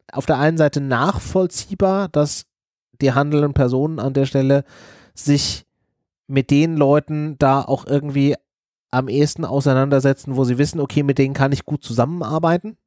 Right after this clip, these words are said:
Würde in, nirgendwo anders da, würde das anders da passieren. Man würde immer gucken, dass man Leute in direkten Arbeitsbeziehungen hat,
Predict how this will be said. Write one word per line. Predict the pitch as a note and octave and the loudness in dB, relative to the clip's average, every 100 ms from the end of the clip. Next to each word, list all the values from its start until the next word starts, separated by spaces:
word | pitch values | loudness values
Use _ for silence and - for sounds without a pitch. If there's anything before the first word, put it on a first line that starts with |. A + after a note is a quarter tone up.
| _ | _
Würde | A#2+ C3 C#3+ D#3+ | -18 -2 0 2
in, | D#3 D#3+ C3 D#3 | 2 0 -2 0
nirgendwo | F3+ A#3 - E3+ | 0 0 -2 0
anders | G2+ E3+ E3+ - | 0 0 0 4
da, | E3 E3 D3+ | 4 2 2
würde | D#3 C#3+ | 0 0
das | C3+ | -2
anders | C#3 F#3 F#3 | -2 0 0
da | F3+ | 0
passieren. | E3+ E3+ E3+ | 0 0 0
Man | D#3 C#3+ | 0 0
würde | C#3+ | -2
immer | C#3+ E3+ E3+ | -2 -2 -2
gucken, | - - D#3+ | -4 -6 -6
dass | C#3+ | -4
man | D3 D3 - - - - - | -4 -4 -6 -18 -20 -16 0
Leute | C#3+ D#3 F3 | 4 4 2
in | - D3 | 0 2
direkten | D3 C3+ D3 - D#3 D#3 D#3 D#3 | 2 2 0 -4 -6 -4 -6 -8
Arbeitsbeziehungen | F3 F#3 D3 D3 - C#3 - D3 C#3+ D3 D3+ C3+ | -6 -2 2 0 0 -8 0 0 0 -4 -6 -2
hat, | D3 | -2